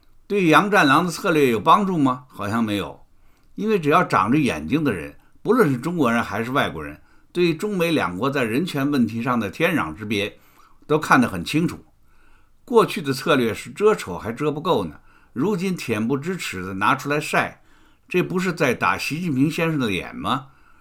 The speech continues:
是高级黑还是低级红？我不知道他们的分寸在哪儿，不好评论。说起来高级黑，我一开始就怀疑杨战狼在阿拉斯加的表现是在砸锅，口称习大大，实际在砸锅。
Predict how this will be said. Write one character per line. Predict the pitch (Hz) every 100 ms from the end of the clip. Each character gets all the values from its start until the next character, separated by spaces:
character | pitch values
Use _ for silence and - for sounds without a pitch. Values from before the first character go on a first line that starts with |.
| -
是 | 131
高 | 135 202
级 | 170 175
黑 | 170 185
还 | 143 139
是 | 139
低 | 151 151
级 | 156
红？ | 143 135 156 - _ _
我 | 92 98
不 | 117
知 | 151
道 | 120
他 | 127
们 | 131
的 | 120
分 | 123 156
寸 | 139 101
在 | 95 78
哪 | 60
儿， | - _ _
不 | 120
好 | 82 80
评 | 78 90
论。 | 92 - _ _ _ _ _ -
说 | 190
起 | 170
来 | 147 151
高 | 180 185
级 | 175
黑， | 160 185 143
我 | 104
一 | 139
开 | 156 175
始 | 120 107
就 | 123
怀 | 123 135
疑 | 139
杨 | 113 131
战 | 147 117
狼 | 101 110
在 | 120
阿 | 113 120
拉 | 127
斯 | - 123
加 | 131 127
的 |
表 | 92 92 69
现 | 104 95 - _
是 | - 110
在 | 107
砸 | 87 85 98
锅， | 120 113 - _ _ _ -
口 | - 131 127
称 | 180 202
习 | - - 170
大 | 190 143
大， | 120 107 87
实 | - 131
际 | 156 110
在 | 101
砸 | 85 85
锅。 | 92 104 -